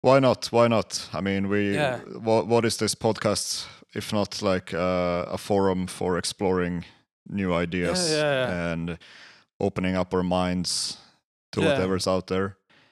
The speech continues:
Speaker 2: Yeah,
Speaker 1: Um,
Speaker 2: exactly.
Speaker 1: yeah, I mean, My Little Pony, obviously, I know there's a, there's a following of adults as well. Uh,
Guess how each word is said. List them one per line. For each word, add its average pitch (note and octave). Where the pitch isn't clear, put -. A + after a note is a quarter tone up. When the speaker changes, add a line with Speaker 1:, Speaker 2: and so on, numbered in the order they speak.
Speaker 2:
Yeah, F3
Speaker 1:
Um, C#3
Speaker 2:
exactly. D#3
Speaker 1:
yeah, A2
I G2
mean, G2
My G#2
Little G#2+
Pony, G#2
obviously, F#2+
I F2+
know G2+
there's G2
a, F#2
there's -
a F2+
following F#2+
of -
adults G2
as -
well. G2+
Uh, G1+